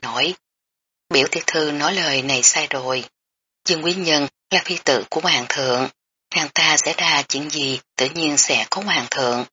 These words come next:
hoàng quý phi xử lý. Cùng tôi có quan hệ gì đâu. Tôi cũng chỉ là trùng hợp đi ngang qua đấy, cùng Dương Quý Nhân có qua lại sơ giao nên tiện đường hỏi vài câu thôi." Mạnh Điều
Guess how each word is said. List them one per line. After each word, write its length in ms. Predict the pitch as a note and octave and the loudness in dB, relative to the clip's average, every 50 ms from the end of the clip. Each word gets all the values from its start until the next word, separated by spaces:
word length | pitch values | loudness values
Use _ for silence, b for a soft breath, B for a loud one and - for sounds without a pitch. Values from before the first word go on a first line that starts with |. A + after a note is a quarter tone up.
| _ - | _ 0
hoàng 200 | F3 D#3 C3+ C3+ | 0 0 0 0
quý 120 | D#3 F3+ - - | -2 -4 -2 -2
phi 220 | E3 D3+ D3 C#3 | -2 0 2 4
xử 220 | - - - - C#3 | 4 4 4 2 -4
lý. 320 | C#3 D3 C#3+ C#3+ E3+ G#3+ - _ _ _ _ _ _ _ - | -4 -4 -4 -4 -4 -6 -10 _ _ _ _ _ _ _ -2
Cùng 160 | F#3 D#3+ D3+ | -2 -2 0
tôi 300 | - F3+ E3 D#3 D3 D3 - | 0 0 0 0 -2 -2 -2
có 260 | - D3 D#3+ F#3+ A3 - | -2 -2 -2 -2 -2 0
quan 180 | G3 E3+ D3+ | 0 0 0
hệ 160 | - C#3+ A#2+ C3 | 0 -2 -2 -2
gì 120 | C#3+ C3 - | -4 -6 -2
đâu. 340 | - C3+ C3+ C#3 C#3+ D3+ D#3 - _ _ _ _ _ _ _ _ _ _ _ _ _ - | 0 0 2 2 2 0 -2 -4 _ _ _ _ _ _ _ _ _ _ _ _ _ -2
Tôi 280 | E3+ D#3+ D3+ D3 C#3+ | 0 0 2 0 0
cũng 180 | - C3 F3+ G3+ | 0 0 -2 0
chỉ 120 | - C4+ | -2 -2
là 320 | F#3 F3+ - C#3 C#3 C3+ A#2+ - | 0 2 2 2 2 2 0 0
trùng 140 | D3+ C#3+ C#3 - | -2 -2 -2 0
hợp 160 | C#3 A#2 - - D3+ C#3+ | 0 0 0 -2 -6 -4
đi 120 | D3 D3 C#3 | -2 -2 -2
ngang 300 | C#3 C#3+ C#3+ C#3 C3 C3+ | -2 -2 -4 -4 -2 -2
qua 180 | D3 C3+ C3+ - | -2 -2 0 0
đấy, 360 | C3+ B2+ B2+ C#3 E3 G3 G#3+ _ _ _ _ _ - | 0 0 0 0 -2 -2 -4 _ _ _ _ _ -4
cùng 200 | - F#3 E3+ D#3 | -4 -2 -2 0
Dương 200 | D3+ E3+ D#3+ D#3 | 0 0 0 0
Quý 80 | F3 G3+ G#3+ | -2 -4 -2
Nhân 340 | G3 E3+ D#3+ D3+ C#3+ C#3 C3 | -2 -2 -2 0 -2 -2 0
có 100 | - E3+ | -2 0
qua 180 | - G#3 F#3+ E3+ | 0 0 0 2
lại 260 | D3 C3+ C3 A2 A#2 | 2 2 2 4 4
sơ 220 | - - - D#3+ C#3+ - | 4 4 4 2 -6 -2
giao 360 | D3+ C3+ B2+ C3+ C#3 C3+ C3 _ _ _ - | -2 0 0 0 0 -2 -4 _ _ _ -8
nên 120 | - G3 F#3+ | -8 -6 -4
tiện 200 | - D#3 D3 C#3+ | -4 -6 -4 -2
đường 260 | D3+ C#3 C3+ C3 C3 - | -4 -4 -4 -4 -6 -4
hỏi 240 | - F2 B2 F3 F3 - | -2 -2 -2 -2 -2 -2
vài 180 | - D3 C3+ - | -2 -2 0 2
câu 140 | - D#3 D3+ - | 0 0 0 -2
thôi." 320 | - D#3 D3+ D#3 E3 - _ _ _ _ _ _ _ _ _ _ _ _ _ _ _ _ _ - | -2 0 0 0 -2 -4 _ _ _ _ _ _ _ _ _ _ _ _ _ _ _ _ _ 0
Mạnh 140 | G3+ G3 | 0 2
Điều 120 | F#3 F3+ | 2 0